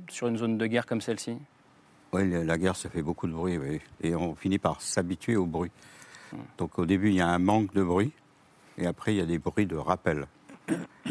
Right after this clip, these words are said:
Speaker 2: Euh, faut se méfier de ça, mais bon, on a
Speaker 1: Hmm.
Speaker 2: l'habitude. Mais, euh... oui, le bruit, c'est important. Le bruit, c'est, c'est pour ça que parfois, je fais des films, parce que justement, on a le son avec la caméra.
Speaker 1: Hmm.
Speaker 2: Et en photo, ça, ça manque.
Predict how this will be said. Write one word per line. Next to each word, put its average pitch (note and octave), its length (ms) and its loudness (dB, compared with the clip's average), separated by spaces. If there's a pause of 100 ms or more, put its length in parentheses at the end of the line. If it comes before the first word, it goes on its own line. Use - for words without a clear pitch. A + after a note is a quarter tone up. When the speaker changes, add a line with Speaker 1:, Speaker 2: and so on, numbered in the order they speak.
(160)
Speaker 2:
Euh, C#2 340 -4 (460)
faut D#2+ 120 -2
se - 140 0
méfier F2 320 2
de - 60 -8
ça, C#2 240 -2 (260)
mais C2+ 220 -2
bon, C#2 260 -2
on C#2 40 0
a C#2 80 0
Speaker 1:
Hmm. D2 40 -4
Speaker 2:
l'habitude. - 500 -6
Mais, D#3 220 -4
euh... - 440 -16 (960)
oui, F#2+ 100 4
le F#2 120 4
bruit, E2+ 240 0
c'est F#2 140 -2
important. F#2 480 0
Le E2+ 100 2
bruit, F2+ 240 4
c'est, F#2 380 2 (260)
c'est - 120 -6
pour G2 120 0
ça - 120 -2
que - 80 -10
parfois, G#2+ 320 0
je - 100 -6
fais - 140 -2
des E2+ 120 -2
films, A#2+ 360 -2 (840)
parce - 160 -4
que F2 160 0
justement, F2+ 400 0
on F#2 60 2
a F2 100 4
le E2+ 60 0
son G#2 260 -2 (220)
avec D#2 240 -6
la E2 80 -4
caméra. D#2 400 -4 (380)
Speaker 1:
Hmm. G#2 140 -6 (460)
Speaker 2:
Et D#2 120 -2
en D#2 80 0
photo, F#2+ 400 0
ça, - 140 -8
ça E2+ 200 0
manque. F#2 400 -2